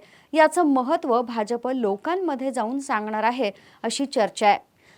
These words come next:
याबाबत बोलताना मंत्री आशिष शेलार यांनी सांगितलं की, पहिल्यापासून तिसरी भाषा ही तोंडी आहे, त्यात लेखीचा समावेश नाही,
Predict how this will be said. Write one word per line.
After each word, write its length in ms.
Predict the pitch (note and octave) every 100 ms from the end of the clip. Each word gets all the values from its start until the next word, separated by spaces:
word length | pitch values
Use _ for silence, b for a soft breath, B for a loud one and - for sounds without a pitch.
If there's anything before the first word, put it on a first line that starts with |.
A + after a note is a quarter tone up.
| b D#4
याबाबत 480 | F#4+ G4+ G#4 A4
बोलताना 640 | D#4+ D#4 C4+ A#3 D#4 G#3+ C4
मंत्री 400 | C#4 C4 B3+ D#4+
आशिष 380 | C#4 D4+ D#4 -
शेलार 360 | C#4 C#4 F#3
यांनी 320 | A3 A3+ A3+ A#3+
सांगितलं 520 | A#3+ G3+ G#3+ A3 G3+ A3+
की, 120 | E4 - b b b _
पहिल्यापासून 880 | E4+ D#4+ F4+ A#4 A4 D4+ D4 C#4 D#4+
तिसरी 440 | D#4+ C#4+ C#4+ D#4+
भाषा 540 | G4+ D4+ A#3+ - G#3 A#3+
ही 280 | A#3 C4 D#4 - _ _ -
तोंडी 380 | C4 C4 E4
आहे, 240 | C4+ F#3+ G3 b b b -
त्यात 140 | E4 D#4
लेखीचा 560 | C4+ B3 - E4 F4
समावेश 520 | F4 D4 C4 B3 C4+ C4+
नाही, 260 | A#3 A3